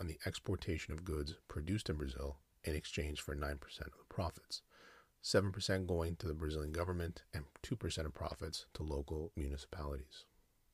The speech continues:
Work on the area began in nineteen twenty-six by the Ford Company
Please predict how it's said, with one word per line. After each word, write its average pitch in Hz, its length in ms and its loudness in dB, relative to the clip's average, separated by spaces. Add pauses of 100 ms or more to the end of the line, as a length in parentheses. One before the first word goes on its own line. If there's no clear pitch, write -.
(2250)
Work 90 260 4
on 87 120 6
the 85 100 4
area 95 240 4
began 82 320 0
in 69 100 -2
nineteen 76 380 -2
twenty-six - 640 -2
by 71 140 0
the 71 60 -2
Ford 87 300 -2
Company 82 480 -2